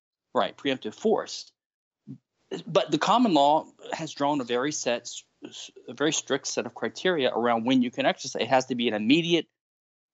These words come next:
direct force, something that the, the reasonable everyday man would interpret that way, et cetera, et cetera,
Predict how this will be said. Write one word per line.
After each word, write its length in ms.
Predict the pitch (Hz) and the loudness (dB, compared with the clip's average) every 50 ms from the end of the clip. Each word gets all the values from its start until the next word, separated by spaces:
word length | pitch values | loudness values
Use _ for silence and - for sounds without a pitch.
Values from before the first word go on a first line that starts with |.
| _ - 117 | _ -10 -4
direct 420 | 107 123 120 123 139 151 123 - - | -2 2 4 4 4 2 0 -6 -8
force, 320 | - 147 147 143 143 139 - | -6 -4 -2 -2 -4 -4 -8
something 460 | - - - - 160 143 156 139 123 | -8 -8 -4 -4 -4 -4 -4 -6 -8
that 140 | 123 123 - | -8 -8 -8
the, 120 | 120 - | -8 -8
the 200 | - 120 117 120 | -8 -10 -8 -4
reasonable 680 | 120 123 143 165 165 147 151 151 139 139 135 135 139 117 131 | 0 4 4 4 4 4 2 2 2 4 4 4 2 2 2
everyday 420 | 151 156 147 147 135 139 139 135 | 0 2 0 0 0 0 -2 0
man 380 | 117 123 131 139 147 151 151 147 | 0 2 2 4 4 4 2 2
would 140 | 127 127 120 | 2 0 -2
interpret 460 | 117 110 - - 180 175 - 175 - | -2 -4 -2 0 0 0 0 -4 0
that 180 | - 170 160 143 | 2 2 2 2
way, 320 | 160 160 156 151 151 151 - | 0 -4 -2 -2 -2 -4 -6
et 120 | 117 - | -8 -14
cetera, 420 | - - - - 127 123 117 113 | -16 -14 -12 -6 -4 -4 -2 -2
et 80 | 107 - | -4 -6
cetera, 320 | - - - 131 - - | -2 2 2 2 2 0